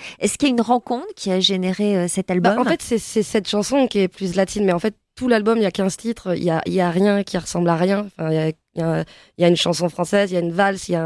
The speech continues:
Speaker 2: un, il y a une, il y a deux pop rock, euh, il y a des, il y a des guitares saturées, il y a du
Speaker 1: Donc, c'est comme si
Speaker 2: il y a
Speaker 1: c'était la, la synthèse de tout ce que vous avez fait jusque-là ?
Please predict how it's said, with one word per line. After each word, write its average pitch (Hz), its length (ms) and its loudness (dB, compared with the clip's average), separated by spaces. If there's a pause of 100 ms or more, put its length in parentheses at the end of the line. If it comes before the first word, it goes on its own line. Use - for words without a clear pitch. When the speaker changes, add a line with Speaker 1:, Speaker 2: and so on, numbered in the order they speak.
(140)
Speaker 2:
un, 160 60 -4 (340)
il - 40 0
y - 40 -
a 160 100 4
une, 156 220 2
il 156 40 -4
y 160 60 4
a 156 60 4
deux 170 160 4
pop 190 180 0
rock, 202 400 0
euh, 175 220 2
il 170 60 -2
y 170 40 -2
a 165 80 0
des, 160 320 -2 (240)
il - 60 0
y - 20 6
a 165 60 4
des 170 100 4
guitares 160 320 -2
saturées, 196 680 2
il 185 40 -2
y 175 60 2
a 165 100 2
du 160 240 -4
Speaker 1:
Donc, 196 220 2
c'est 220 100 0
comme 247 140 2
si 247 80 0
Speaker 2:
il - 20 2
y 247 40 4
a - 20 4
Speaker 1:
c'était 262 160 2
la, 233 160 2
la 208 200 2
synthèse 240 480 0
de 220 80 -2
tout - 160 -8
ce - 120 -8
que - 80 -6
vous 208 100 -2
avez 214 160 4
fait 220 220 -2
jusque-là ? 220 500 -2